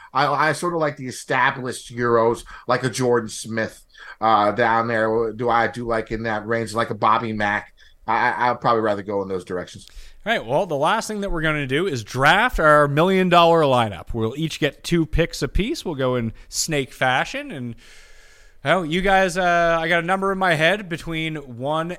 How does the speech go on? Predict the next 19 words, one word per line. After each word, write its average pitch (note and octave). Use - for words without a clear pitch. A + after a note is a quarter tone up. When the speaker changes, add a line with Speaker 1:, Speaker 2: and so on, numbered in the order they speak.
Speaker 2:
and C#3
twenty. C#3+
Whoever C3
is A2+
closest F3
to D3
that D3+
can D3
have C3+
the B2+
first C3
pick C3+
between C#3+
you D3+
two. F#3
Kenny, F3
take -
your A2
pick. -